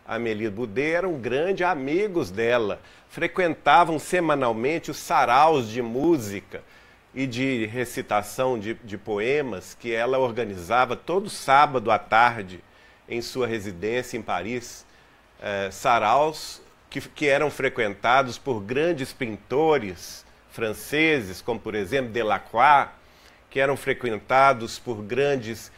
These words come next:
pianistas e compositores de música clássica, ah,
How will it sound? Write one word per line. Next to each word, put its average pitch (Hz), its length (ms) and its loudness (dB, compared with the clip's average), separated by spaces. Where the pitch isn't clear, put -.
pianistas 127 960 -2
e 127 60 -6
compositores 117 1000 -2
de 110 80 -4
música 110 480 -8
clássica, 113 840 -2
ah, 104 400 -2